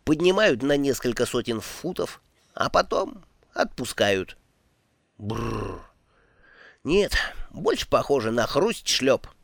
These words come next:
А ты думаешь, каким образом я здесь оказался? Тебя сбросили? Но я приземлился на кучу дерьма в твоём саду.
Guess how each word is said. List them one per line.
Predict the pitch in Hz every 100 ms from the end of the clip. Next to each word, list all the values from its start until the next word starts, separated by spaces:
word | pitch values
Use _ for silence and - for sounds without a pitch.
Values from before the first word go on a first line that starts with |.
| _ _ _ _
А | - 180
ты | 165
думаешь, | 147 139 113 -
каким | 160 147 131
образом | 156 185 123 120
я | 127 113
здесь | 98 143 143
оказался? | 127 135 110 85 - - - _ _ _ _ _ _ _ _ _ -
Тебя | 101 95 92
сбросили? | - 95 120 220 311 269 - _ _ -
Но | 104 107 107 107 101 - _ _ _ - - _ _ -
я | 233 147
приземлился | 185 151 160 175 190 - 147
на | 143
кучу | - 165 135
дерьма | 120 135 127 143
в | -
твоём | 120 120 113 110
саду. | - 110 101 90